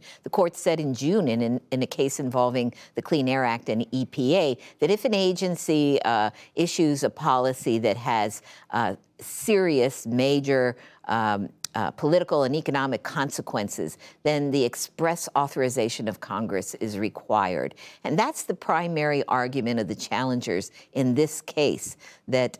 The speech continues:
uh, this is a major questions doctrine case, and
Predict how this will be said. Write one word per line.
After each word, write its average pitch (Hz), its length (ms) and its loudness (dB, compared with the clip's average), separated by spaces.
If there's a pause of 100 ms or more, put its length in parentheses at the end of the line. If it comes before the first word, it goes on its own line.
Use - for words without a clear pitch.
(120)
uh, 90 240 0
this 156 200 0
is 127 140 -2
a 127 60 4
major 131 420 2
questions 123 640 -2
doctrine 123 520 0
case, 135 500 -2 (240)
and 120 260 0